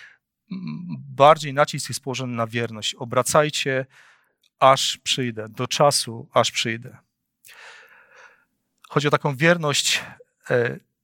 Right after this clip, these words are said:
sługi, twoją i moją, w świecie, w którym, który jest wrogo nastawiony wobec tych, którzy są naśladowami-, naśladowcami Jezusa. Chodzi o gotowość ryzyka, o,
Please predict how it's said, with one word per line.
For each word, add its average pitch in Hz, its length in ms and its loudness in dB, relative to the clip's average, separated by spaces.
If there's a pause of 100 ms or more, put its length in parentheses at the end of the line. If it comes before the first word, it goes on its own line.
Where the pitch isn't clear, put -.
(160)
sługi, 117 600 0 (960)
twoją 120 520 0
i 120 100 0
moją, 113 340 2
w 110 60 -4
świecie, 131 380 2
w - 60 -12
którym, 120 360 -4 (760)
który - 140 -2
jest 123 180 2
wrogo 156 220 4
nastawiony 131 760 -2 (840)
wobec 120 600 0 (300)
tych, 120 160 -6
którzy 120 160 -4
są 131 120 0
naśladowami-, 120 640 0
naśladowcami 120 680 -2
Jezusa. 113 480 -2 (1040)
Chodzi 131 220 2
o 139 40 4
gotowość 143 420 4
ryzyka, 147 500 4
o, 110 180 0